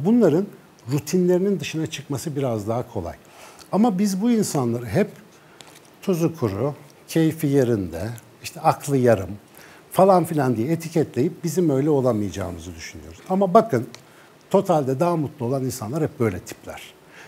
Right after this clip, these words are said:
Ve biz de içten içe ona biraz öykünüyoruz, değil mi? Ben de şöyle hayatımda majör bir değişiklik yapsam, şöyle kendim olmaya doğru bir adım daha atsam falan.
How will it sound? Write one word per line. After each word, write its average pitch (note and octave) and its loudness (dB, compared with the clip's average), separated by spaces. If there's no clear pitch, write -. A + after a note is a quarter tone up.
Ve F#3+ 2
biz E3 -4
de C3+ -10
içten C#3+ -6
içe A2+ -8
ona A2 -6
biraz G#2 -6
öykünüyoruz, F#2+ -6
değil G2 -6
mi? D#2+ -10
Ben C3 4
de A#2+ 0
şöyle A#2 -2
hayatımda A2+ 0
majör G#2+ 0
bir G2 -8
değişiklik - -8
yapsam, E2+ -8
şöyle G#2 -12
kendim C#3 0
olmaya A#2+ 2
doğru A2+ 2
bir C3 2
adım G#2+ -2
daha G#2 0
atsam G2 -8
falan. F2 -10